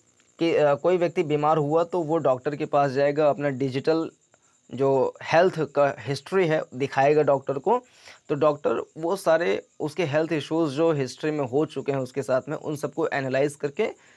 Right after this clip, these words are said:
सही प्रकार के जो, अम, अ, हो सकते हैं, सुझाव हो सकते हैं, दवाइयाँ हो सकती हैं, वो अपने patient को दे सकेंगे और patient भी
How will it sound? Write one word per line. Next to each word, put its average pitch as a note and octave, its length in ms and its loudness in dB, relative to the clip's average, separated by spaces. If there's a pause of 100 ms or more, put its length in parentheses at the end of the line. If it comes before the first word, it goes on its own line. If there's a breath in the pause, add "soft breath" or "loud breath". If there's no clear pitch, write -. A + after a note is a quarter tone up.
(100 soft breath)
सही E3+ 300 -2
प्रकार C#3+ 420 0
के D3+ 320 -4
जो, C3 340 -2 (400 soft breath)
अम, A2 420 -4 (640 soft breath)
अ, - 400 -10 (960)
हो C#3+ 100 2
सकते C#3+ 280 -2
हैं, C3+ 340 -4 (320)
सुझाव C#3+ 380 2
हो C#3 120 2
सकते C3 260 -4
हैं, C#3 60 -6
दवाइयाँ C3 440 0
हो C3+ 120 -4
सकती A#2 260 -8
हैं, D#3 80 -2
वो C#3+ 260 0
अपने - 360 -4
patient B2+ 340 -6
को C3+ 140 -2
दे C3 140 0
सकेंगे C#3+ 420 -2
और - 220 -2 (120)
patient F3 420 -4
भी G#3 300 -2